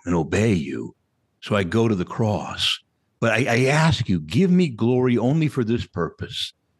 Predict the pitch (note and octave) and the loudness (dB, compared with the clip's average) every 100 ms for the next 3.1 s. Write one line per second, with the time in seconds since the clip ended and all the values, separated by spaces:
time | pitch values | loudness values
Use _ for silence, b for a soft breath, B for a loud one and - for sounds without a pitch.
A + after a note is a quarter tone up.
0 | - G2+ A#2 B2 A#2+ G#2+ F#2 F#2+ F2+ F2+ | -6 -2 0 0 2 2 0 0 -2 -2
1 | E2 F2 E2 D#2 D2 E2+ D2 - - - | -4 -2 -2 -2 0 0 -2 -6 -8 -12
2 | _ _ _ _ _ _ - - C#2+ C#2+ | _ _ _ _ _ _ -14 -10 -8 -10